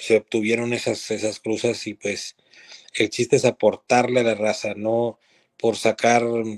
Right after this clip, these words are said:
mil, dos mil dólares, este, sacar un puño de perros ahí, este, que créemelo, si fuera por eso, yo creo que tuviera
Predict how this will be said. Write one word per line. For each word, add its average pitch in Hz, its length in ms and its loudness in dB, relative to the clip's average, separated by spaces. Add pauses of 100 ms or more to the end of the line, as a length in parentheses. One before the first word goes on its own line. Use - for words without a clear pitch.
(140)
mil, 131 380 0
dos 110 160 2
mil 117 220 0
dólares, 120 640 2 (520)
este, 107 1000 -4 (100)
sacar 117 400 0
un 120 120 0
puño 127 260 0
de 113 140 2
perros 120 480 4
ahí, 117 480 0
este, 107 280 -8
que 104 360 -10 (300)
créemelo, 120 540 6
si 110 140 -6
fuera 117 280 0
por 117 180 2
eso, 113 220 2
yo 117 120 2
creo 117 160 -2
que 113 100 -6
tuviera 113 560 0